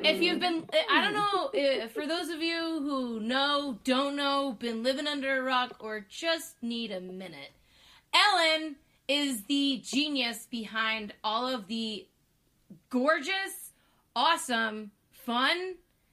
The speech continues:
Speaker 1: and breathtaking photos on our brand spanking new website. She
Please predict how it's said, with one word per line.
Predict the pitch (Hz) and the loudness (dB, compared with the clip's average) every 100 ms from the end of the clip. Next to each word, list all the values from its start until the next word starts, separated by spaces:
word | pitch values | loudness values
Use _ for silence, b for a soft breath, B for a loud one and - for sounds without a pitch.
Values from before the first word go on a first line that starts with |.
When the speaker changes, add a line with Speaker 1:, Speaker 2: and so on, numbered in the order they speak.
| _ - | _ -6
Speaker 1:
and | 262 285 302 294 - _ | -2 0 0 -4 -10 _
breathtaking | 208 262 359 381 370 370 349 | -4 -4 -4 -8 -8 -10 -10
photos | 381 403 180 180 185 | -10 -8 -8 -8 -10
on | 208 214 | -10 -6
our | 220 220 - - - | -6 -8 -8 -14 -12
brand | 247 269 277 | -6 -6 -6
spanking | 262 226 214 | -8 -8 -8
new | 185 170 | -10 -10
website. | 156 - - - _ _ _ _ _ _ | -12 -12 -16 -18 _ _ _ _ _ _
She | - - 226 220 214 220 214 | -16 -12 -8 -8 -8 -10 -14